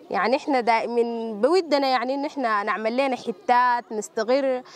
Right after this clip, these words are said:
يعني حتات تحمينا من البرد، تحمي أطفالنا وأمهاتنا، لكن ما في الإمكانيات. يعني الواحد هو ما، ما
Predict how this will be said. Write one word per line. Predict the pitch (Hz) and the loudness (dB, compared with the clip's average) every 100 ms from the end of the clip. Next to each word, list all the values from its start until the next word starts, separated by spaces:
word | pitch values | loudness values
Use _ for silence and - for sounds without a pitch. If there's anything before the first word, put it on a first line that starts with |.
| - - - | -20 -20 -6
يعني | - 214 208 220 | 0 2 2 -2
حتات | - 247 - 302 - | -2 -4 2 2 2
تحمينا | 262 - 294 330 294 | -2 0 0 2 2
من | 240 | 0
البرد، | 226 233 302 | -2 -2 -2
تحمي | 302 302 277 196 | -2 -2 0 0
أطفالنا | - - 285 285 247 | 0 2 2 2 -6
وأمهاتنا، | 214 226 240 320 359 392 453 | -8 -8 -4 -2 -2 -4 -2
لكن | 254 262 349 | -2 2 4
ما | 381 | 4
في | 415 | 2
الإمكانيات. | 285 240 - 220 214 202 175 - - - - - - - | -2 -2 -2 -2 0 -2 -4 -10 -20 -20 -20 -20 -20 -6
يعني | 151 175 | -2 2
الواحد | 220 285 440 330 285 | 4 4 2 -2 0
هو | |
ما، | 403 453 523 | 0 2 2
ما | 359 | 2